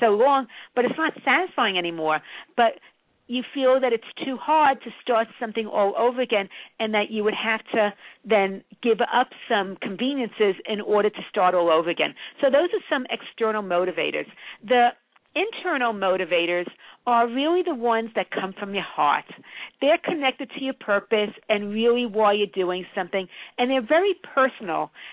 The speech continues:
And it might be that you love challenging yourself or that you really love helping people to, uh,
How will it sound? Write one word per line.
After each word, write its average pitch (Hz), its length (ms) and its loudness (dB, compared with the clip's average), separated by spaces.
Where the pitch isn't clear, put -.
And 262 220 2
it 277 180 -2
might 311 320 0
be 330 320 4
that 269 240 4
you 240 300 -4
love 247 240 2
challenging 208 500 -4
yourself 156 460 -4
or 247 420 4
that 247 200 0
you 262 140 -4
really 359 400 4
love 254 400 2
helping 302 560 -4
people 226 580 -4
to, 240 400 0
uh, 220 340 4